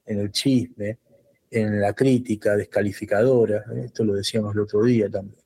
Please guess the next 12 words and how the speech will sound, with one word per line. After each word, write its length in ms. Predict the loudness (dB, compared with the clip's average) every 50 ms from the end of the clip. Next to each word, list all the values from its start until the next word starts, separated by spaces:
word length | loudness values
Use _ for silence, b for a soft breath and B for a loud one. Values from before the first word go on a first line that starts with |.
| _ -20
¿no? 120 | -20 -20 _ _ b b b b b b _ _
En, 300 | -2 0 0 2 2 0
en, 540 | -2 -2 -4 -8 -10 -10 -10 -10 -12 -16 -16 -20 _ _
en 280 | -8 -6 -4 -2 -2 0
la, 160 | 0 2 2
la, 420 | 2 0 0 0 -2 -4 -6 -12 _ _ _ b b b b
en 100 | 2 2
la 80 | 2
murmuración, 920 | 2 2 0 0 2 2 2 2 2 4 4 4 4 4 4 0 -2 -6 -8 _ _ _ _ _ _ _ _ _ _ _ _ -2
¿no? 360 | 0 0 2 0 0 -4 -8 _ b b b b b b b _ _ -2
En 180 | 0 2 2
el 580 | 2 2 2 2 2 2 2 0 0 -2 -4